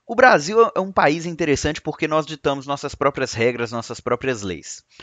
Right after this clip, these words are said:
O que que isso significa, Júlio? Significa que não importa o que que o mundo tá passando. Aqui a gente decide as coisas do nosso jeito e é isso aí. Principalmente, né, numa coisa simples, igual essa pandemia.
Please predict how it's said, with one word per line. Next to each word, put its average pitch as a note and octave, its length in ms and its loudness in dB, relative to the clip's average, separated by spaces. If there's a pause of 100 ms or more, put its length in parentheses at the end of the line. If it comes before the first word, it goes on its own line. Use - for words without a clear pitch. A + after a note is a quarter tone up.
(120)
O - 80 -20
que C#4+ 100 -8
que D4 120 -4
isso C4+ 120 -6
significa, A3 680 -6
Júlio? F2+ 260 -8
Significa E3+ 600 -8
que G3 320 -4 (440)
não B3 160 -2
importa A3+ 580 4
o B3 80 4
que - 200 -14
que - 100 -4
o D4 40 2
mundo A3 360 -6
tá A#3 100 4
passando. F3+ 560 0 (340)
Aqui - 360 0
a A3+ 40 -2
gente A#3 240 -8
decide A3+ 680 -6 (120)
as - 220 -4
coisas F3+ 320 -2
do F3+ 100 -4
nosso E3+ 320 -2
jeito G3+ 380 0
e B3 80 -8
é C#4 40 -4
isso D4 200 -4
aí. G3 240 -4 (480)
Principalmente, E4 880 2
né, C4+ 140 -4
numa G3+ 200 -2
coisa G3 300 2
simples, A#3 680 -8 (160)
igual D3 520 2
essa D#3 240 -2
pandemia. F#3+ 640 -4